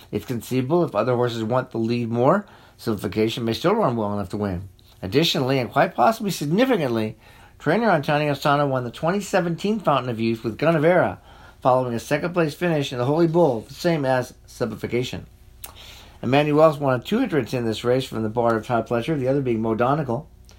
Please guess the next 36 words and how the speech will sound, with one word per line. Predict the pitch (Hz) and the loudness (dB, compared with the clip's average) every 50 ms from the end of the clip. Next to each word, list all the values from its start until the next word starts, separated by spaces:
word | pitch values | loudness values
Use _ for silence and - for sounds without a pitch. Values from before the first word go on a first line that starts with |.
| - - - - - - - - | -20 -20 -20 -20 -20 -20 -4 0
Although | - 127 160 196 202 | 2 6 6 6 6
Mo | 185 175 160 | 6 4 4
Donegal | 147 160 170 190 214 190 170 165 | 6 6 6 4 4 2 4 2
has | 147 139 | 2 2
stakes | - 170 175 180 | 2 0 0 0
experience, | 180 170 - - - 139 135 135 135 - | 0 -4 -8 -2 0 0 0 0 -2 0
having | - 147 147 143 139 | 0 0 2 2 2
won | 139 131 127 | 0 0 0
the | 123 | 0
Renson | 110 120 131 147 165 180 151 139 120 107 | 0 2 2 2 2 0 -2 -6 -6 -4
Stakes | - - 123 117 - - - - - - - | -2 -2 -2 -2 -4 -10 -18 -20 -20 -20 -8
last | - 120 123 131 139 139 | 0 4 4 4 4 2
December | - 131 113 - 135 139 147 | 0 -6 -4 -2 -2 0 2
with | 139 123 120 | 0 0 0
a | |
ninety-three | 117 117 120 120 117 - 143 160 | -2 -2 -2 -2 -2 -2 -2 -2
figure | 165 160 - 120 107 104 113 120 127 - - - - - - - | -2 0 -2 -2 -2 0 -2 -2 -4 -6 -12 -20 -20 -20 -8 -4
and | - 113 107 | -4 -4 0
third | - 135 151 175 180 | 2 4 4 4 4
in | |
the | 156 143 | 2 2
Holy | 131 131 135 131 | 2 4 2 2
Bull | 131 123 | 2 0
with | 120 117 | -2 -2
a | 113 | 0
ninety-five | 110 117 123 127 120 117 107 - 131 131 139 135 127 | 0 0 0 0 -2 -4 0 2 4 6 6 4 2
in | 113 110 | 0 -4
his | 110 104 - | -6 -6 -4
three-year-old | - 160 185 185 170 143 117 110 | -2 0 2 2 2 0 2 0
debut, | 117 110 92 107 107 107 110 113 - - - - - - - - - | 0 0 0 0 0 0 -2 -2 -6 -16 -20 -20 -20 -20 -20 -4 4
I | - 165 | 6 6
like | 180 170 143 | 6 6 4
Emmanuel | 139 135 139 143 151 160 151 135 117 107 101 - - - - - - - - - | 2 2 4 4 4 4 2 2 0 0 -2 -6 -16 -20 -20 -20 -20 -20 -14 -4
a | - | 0
little | 151 175 190 | 2 2 2
more, | 196 202 202 180 151 123 110 | 4 4 4 4 4 4 2